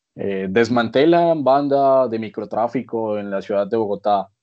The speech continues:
Eh, los seis integrantes eran policías retirados o algo así. No estoy queriendo decir que sean todos, pero lastimosamente, eh,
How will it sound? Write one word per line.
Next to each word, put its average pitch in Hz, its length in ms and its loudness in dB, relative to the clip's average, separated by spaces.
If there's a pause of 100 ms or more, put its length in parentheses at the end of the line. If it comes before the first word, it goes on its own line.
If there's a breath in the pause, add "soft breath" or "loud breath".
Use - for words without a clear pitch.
(280)
Eh, 101 520 -6
los 98 320 -2
seis 135 480 -2
integrantes 135 1120 -2
eran 117 720 -2
policías 104 880 -2
retirados 98 880 -6
o - 80 -16
algo - 200 -16
así. - 100 -20 (500)
No 117 120 0
estoy 139 180 0
queriendo 160 240 2
decir 143 320 2
que 147 220 -2
sean 151 320 -2
todos, 160 520 -2 (120)
pero 151 560 4
lastimosamente, 131 1000 -4
eh, 98 280 -12